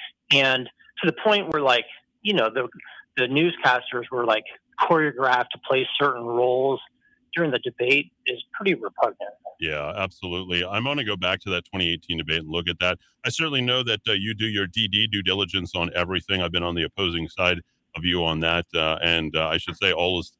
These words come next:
Speaker 2: fair in love and war. And certainly in this case between you and K K O, or excuse me, K O B,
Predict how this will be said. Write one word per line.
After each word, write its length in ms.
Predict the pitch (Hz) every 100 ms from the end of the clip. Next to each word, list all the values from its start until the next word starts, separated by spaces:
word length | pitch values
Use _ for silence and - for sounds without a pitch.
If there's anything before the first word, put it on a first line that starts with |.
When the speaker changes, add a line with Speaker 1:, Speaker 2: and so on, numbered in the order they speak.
| 98
Speaker 2:
fair 200 | 95 95
in 200 | 82 78
love 220 | 90 85
and 140 | 76
war. 280 | 76 90 87
And 200 | 87 80
certainly 300 | - 113 98
in 100 | 82
this 160 | 90 -
case 220 | 98 90
between 340 | 85 - 85
you 280 | 82 92 92
and 120 | 87 80
K 120 | 98 -
K 80 | 85
O, 60 | 80 _
or 120 | 87
excuse 240 | 82 - 98
me, 100 | 85
K 160 | - 127
O 80 | 87
B, 240 | 78 78